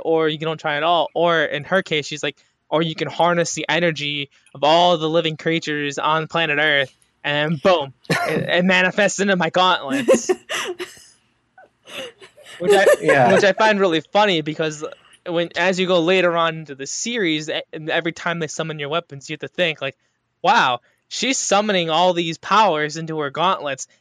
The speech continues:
Speaker 1: every single time she tries to, she summons her weapon."
Speaker 3: It does make sense later on.
Speaker 2: Yes. Um,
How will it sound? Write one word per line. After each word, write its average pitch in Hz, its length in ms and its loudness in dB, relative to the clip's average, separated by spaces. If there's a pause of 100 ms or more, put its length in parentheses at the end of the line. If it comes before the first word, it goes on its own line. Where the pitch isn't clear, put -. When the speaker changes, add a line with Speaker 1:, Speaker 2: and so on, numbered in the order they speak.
(140)
Speaker 1:
every 190 320 0
single 175 420 -4
time 135 720 -6 (240)
she - 140 -10
tries 175 200 2
to, - 140 -10
she - 160 -8
summons 165 320 -4
her 156 120 -6
weapon." 165 400 -8 (880)
Speaker 3:
It 151 140 0
does 185 220 4
make 165 240 4
sense 147 400 2
later 131 340 4
on. 113 300 0 (720)
Speaker 2:
Yes. - 440 -2 (600)
Um, 190 340 -2